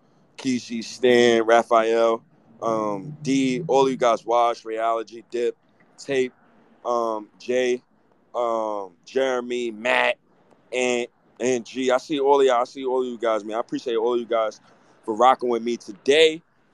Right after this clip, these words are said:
Um, you know, I, I don't have no schedule with these spaces. I just start a space whenever, or I usually start a space at work to get me through my work shift.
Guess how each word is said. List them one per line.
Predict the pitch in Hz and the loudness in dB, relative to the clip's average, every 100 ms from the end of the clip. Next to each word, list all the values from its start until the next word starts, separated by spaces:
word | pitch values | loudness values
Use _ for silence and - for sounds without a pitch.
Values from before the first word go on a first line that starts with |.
| _ | _
Um, | 127 120 113 | -8 -6 -6
you | 139 | -4
know, | 147 | 0
I, | 135 127 117 | 2 0 -4
I | 120 | -2
don't | 139 135 | -2 0
have | 135 127 | -2 -2
no | 127 | -2
schedule | - - 170 165 160 | -2 2 2 2 -2
with | 156 | -4
these | 156 156 | -8 -10
spaces. | - 165 156 156 156 - | -6 -6 -6 -6 -8 -6
I | 120 | -6
just | 127 127 | -6 -8
start | - 143 131 | -4 -2 -2
a | |
space | - - 143 - | -6 -4 -4 -6
whenever, | 117 131 156 147 156 _ | -12 -4 -4 -2 -6 _
or | 117 | -2
I | 117 | -2
usually | 135 131 131 | -4 -10 -12
start | - 135 | -6 -4
a | 131 | -4
space | - 139 131 | -6 -6 -4
at | 123 | 2
work | 151 156 | 2 2
to | 139 | -2
get | 127 135 | -4 -6
me | 135 | -6
through | 135 | -8
my | 127 | -6
work | 117 113 - | -4 -6 -6
shift. | 95 | -16